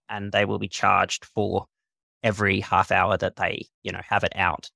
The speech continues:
before they return it. So what we wanted to do with our workshop and through our project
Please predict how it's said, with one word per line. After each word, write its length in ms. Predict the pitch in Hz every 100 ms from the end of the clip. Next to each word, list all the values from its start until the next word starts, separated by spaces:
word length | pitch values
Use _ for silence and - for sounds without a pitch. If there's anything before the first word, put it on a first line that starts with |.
| _
before 480 | 104 - - 98 95
they 160 | 92 90
return 360 | 95 - 92
it. 120 | - - _ _ _ -
So 480 | - 143 147 147 - _ _ _
what 220 | 127 165
we 280 | 160 160 156 - _
wanted 240 | 127 123 117
to 120 | -
do 440 | 113 110 110 110 -
with 140 | 107
our 140 | 101
workshop 480 | 101 127 - 156 -
and 180 | 113 113 -
through 200 | - 110
our 80 | 104
project 580 | - 120 101 110 -